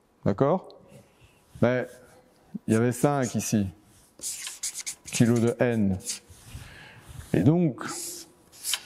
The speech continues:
il y a deux et demi à peu près. Bon, allez, ils disent quarante pour cent, bon, c'est pareil, hein, à peu près, hein. Deux et demi kilos d'azote, entre autres, qu'on ne sait pas stocker dans l'humus et qui sont libérés. Et c'est ça qui permet de rentrer dans le cycle de fertilisation des plantes.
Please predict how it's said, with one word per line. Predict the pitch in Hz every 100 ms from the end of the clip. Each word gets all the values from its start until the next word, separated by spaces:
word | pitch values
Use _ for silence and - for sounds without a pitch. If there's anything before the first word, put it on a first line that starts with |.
| - -
il | 107
y |
a |
deux | 117 143 147 135
et |
demi | 117 139 185 226 202 -
à | 95
peu | 117 107
près. | - 143 202 196 - -
Bon, | 92 101
allez, | 101
ils | 104
disent | 107 117 117
quarante | 120 110 113 104
pour | 120 -
cent, | 120 123 107
bon, | 87
c'est | -
pareil, | 87 104 117 90
hein, | 101
à | 101 -
peu | -
près, | - 107 90
hein. | 92 107 - - - - - - - - - - -
Deux | 120 160
et | 151
demi | 131 143 135
kilos | 139 131 143 113
d'azote, | 104 110 175 240 - - - - _ _ _ _ -
entre | 120 110 175
autres, | 208
qu'on | 143
ne |
sait | 123
pas | 127 131
stocker | - 135 - 139
dans | 123 107
l'humus | 104 131 208 226 - -
et | 139 120
qui | 123
sont | 123 131
libérés. | 113 107 110 170 196
Et | 127
c'est | 123
ça | 120 180
qui | 147
permet | 120 120 110 131 175 202 165
de | 123
rentrer | 113 107 170
dans | 151 117
le |
cycle | - 165 135
de | 117
fertilisation | 123 110 107 104 101 165
des | 151
plantes. | 139 120 123